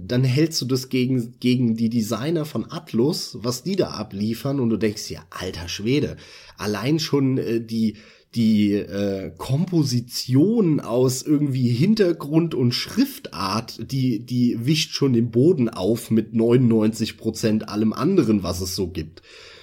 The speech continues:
Das trifft halt auch wirklich schön auf Catherine zu. Und das ist zu Unrecht ein Spiel, das bei vielen unter dem Radar gelaufen ist, obwohl es verdammt gute Bewertungen bekommen hat,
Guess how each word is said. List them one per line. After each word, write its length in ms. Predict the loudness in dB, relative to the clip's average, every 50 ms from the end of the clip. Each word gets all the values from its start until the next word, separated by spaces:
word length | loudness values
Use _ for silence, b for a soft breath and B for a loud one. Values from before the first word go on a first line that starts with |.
| B B B B _
Das 280 | -4 -2 0 0 0 -2
trifft 300 | -2 -2 -2 -2 0 0
halt 200 | 0 0 0 0
auch 180 | -4 -4 -2 -2
wirklich 320 | -2 -2 0 -2 -2 -2
schön 240 | 2 2 2 2 2
auf 160 | 0 -4 -8
Catherine 540 | -6 -6 -6 -6 -6 -6 -4 -2 -2 -2 -2
zu. 440 | -4 -6 -4 -2 0 0 0 -2 -4 -8 B B B B B B B B _
Und 160 | -4 -2 0
das 160 | 0 0 0
ist 220 | 0 -2 -2 -4 -6
zu 240 | -8 -8 -8 -8 -8
Unrecht 640 | -2 0 2 2 2 2 0 -2 -2 -2 -6 -8 -4
ein 100 | -4 -2
Spiel, 520 | -2 -4 -6 -10 _ -8 -4 0 2 2 2
das 280 | 2 0 -2 -4 -6
bei 160 | -4 -4 -4
vielen 560 | -4 -6 -10 -10 -6 -2 2 4 4 4 4 2
unter 280 | 2 0 2 0 0
dem 200 | 0 0 0 0
Radar 480 | 0 -2 -4 -4 -4 -6 -6 -6 -4 -2
gelaufen 560 | -2 0 0 0 -2 -2 -4 -4 -2 -4 -2
ist, 260 | -2 -2 -4 -4 -6 -6
obwohl 540 | -8 -8 -8 -10 -6 -2 0 0 2 2 0
es 140 | -2 -2 -4
verdammt 640 | -8 -10 -10 -10 -10 -10 -6 -4 -4 -4 -4 -6
gute 280 | -8 -8 -6 0 0 0
Bewertungen 540 | 0 0 -2 -4 -6 -4 -4 -4 -2 -2 -4
bekommen 540 | -6 -10 -10 -10 -10 -8 -8 -8 -8 -8 -8
hat, 240 | -8 -8 -10 b